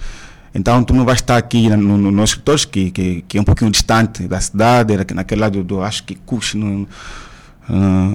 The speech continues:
não sei muito bem. Eu disse, pá, top. Ele disse, "Tá bom, então vai lá para Equador, eu vou te indicar uma pessoa, essa pessoa vai te entrevistar."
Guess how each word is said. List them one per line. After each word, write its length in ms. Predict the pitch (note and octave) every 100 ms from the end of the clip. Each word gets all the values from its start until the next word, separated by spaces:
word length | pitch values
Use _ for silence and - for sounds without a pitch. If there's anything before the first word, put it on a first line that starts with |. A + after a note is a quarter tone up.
| -
não 100 | G#2
sei 140 | G#2+
muito 240 | G2+ G2+ F#2+
bem. 240 | G2 G2+
Eu 80 | E3
disse, 180 | F#3 G#3+
pá, 200 | - G#2+
top. 400 | - E3+ - -
Ele 80 | A#2+
disse, 120 | -
"Tá 60 |
bom, 140 | D#3 G#2+
então 240 | G#2 C#3
vai 140 | B2+ C#3+
lá 100 | C3+
para 120 | A2
Equador, 520 | A2+ G#2 B2+ C#3+ C#3+
eu 60 | G2+
vou 100 | A2+
te 100 | G#2+
indicar 220 | G#2 A#2
uma 120 | G#2
pessoa, 420 | - - A2+ A#2
essa 140 | A2+ G2
pessoa 200 | - A2+
vai 160 | A2
te 120 | A#2+ A2
entrevistar." 840 | G2 G#2+ F#2 - A2+ A#2 B2